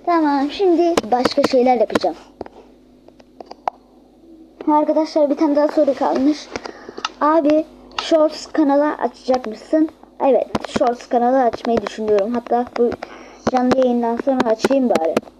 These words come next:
Canlı yayından sonra Shorts kanalı açacağım, tamam mı?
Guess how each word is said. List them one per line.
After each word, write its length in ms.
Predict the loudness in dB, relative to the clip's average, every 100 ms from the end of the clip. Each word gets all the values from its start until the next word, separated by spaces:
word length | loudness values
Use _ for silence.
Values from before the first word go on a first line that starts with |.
| -10 -10 -6 -6 -6 -4
Canlı 240 | 0 2
yayından 320 | 2 2 0
sonra 240 | 0 -2 0
Shorts 300 | -2 -2 -4
kanalı 420 | -4 -2 0 0
açacağım, 420 | -2 -2 -4 -2
tamam 260 | -2 -2 -2
mı? 180 | -4